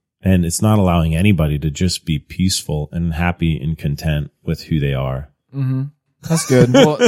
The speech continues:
Speaker 2: I wanna read this book 'cause I think once I read it, I'll have more to say about this.
Speaker 1: Yeah. It's, I mean, and I'm sh-, this is just probably one of hundreds of books that
Speaker 2: About perfection
Speaker 1: help people
Speaker 2: and
Speaker 1: understand, like,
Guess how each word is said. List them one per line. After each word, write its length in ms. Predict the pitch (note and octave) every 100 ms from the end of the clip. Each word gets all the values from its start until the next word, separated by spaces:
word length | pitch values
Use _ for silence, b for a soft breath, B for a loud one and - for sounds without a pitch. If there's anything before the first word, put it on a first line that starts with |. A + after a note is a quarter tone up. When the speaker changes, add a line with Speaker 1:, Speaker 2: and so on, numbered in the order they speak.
| -
Speaker 2:
I 120 | - F#3
wanna 200 | G#3+ F#3+
read 160 | F#3+
this 140 | E3 B2+
book 340 | C#3+ C3+ -
'cause 100 | B2+
I 80 | C3+
think 240 | F3 F3
once 240 | C3 C#3 C3+
I 60 |
read 260 | B2 A2+ A#2
it, 100 | G#2+
I'll 120 | G#2
have 180 | G2 A2
more 220 | G#2 G#2+
to 60 | G#2
say 260 | - G2
about 280 | F#2+ F2+ G2
this. 340 | G#2 F#2+ -
Speaker 1:
Yeah. 320 | A#2 A2+ E2 F2 -
It's, 220 | B2 -
I 40 | F#3
mean, 180 | G3 G3
and 160 | G#3+
I'm 120 | G3+
sh-, 100 | F#3+
this 320 | - E3+ D#3+ F#3
is 120 | D#3
just 340 | E3 D3+ - -
probably 440 | D3+ A#3+ E3+ D#3+
one 420 | G#2 A#2+ D3 D3
of 640 | C#3 - D2+ C#3 B2 - _ _ _ _ _
hundreds 420 | - D3+ F3+ A2+
of 140 | F2 D#2
books 360 | E2+ - - -
that 300 | F#2+ E2+ D#2+
Speaker 2:
About 180 | A2+
perfection 420 | - G#2+ - - -
Speaker 1:
help 200 | C3+ A2+
people 240 | C#3+ A2
Speaker 2:
and 80 | G2
Speaker 1:
understand, 760 | A2 G#2+ - - A2+ G#2+ F#2 E2+
like, 320 | E2+ E2